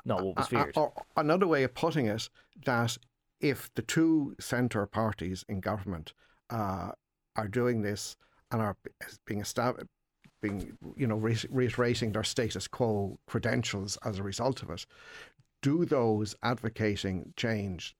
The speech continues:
Speaker 2: like Sinn Féin and others, will they somehow benefit from having been against it, particularly with a generation, and particularly with younger women, um, who are le-,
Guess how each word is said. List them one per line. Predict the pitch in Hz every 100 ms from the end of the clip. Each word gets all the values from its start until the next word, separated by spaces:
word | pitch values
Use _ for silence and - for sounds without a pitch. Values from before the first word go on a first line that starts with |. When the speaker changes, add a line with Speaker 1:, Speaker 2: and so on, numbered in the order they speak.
| -
Speaker 2:
like | - 98 -
Sinn | 98 98
Féin | 107 101 95
and | 95
others, | 98 90 87 - - -
will | 123 113
they | 107
somehow | - 120 98 98 95 -
benefit | 98 98 - 85 - _ _
from | _ 104 87 87 78
having | - 90 87
been | 85 85 80 -
against | - 95 95 -
it, | 90 - - -
particularly | - - - 165 156 131 110
with | 95 95
a |
generation, | 95 101 95 95 95 - 98 - -
and | 101
particularly | - - 131 - 98
with | 85 -
younger | 87 85 87
women, | 85 87 87 - - - _ -
um, | 92 95 95 95 -
who | - 101 92 -
are | 95 95 90
le-, | - -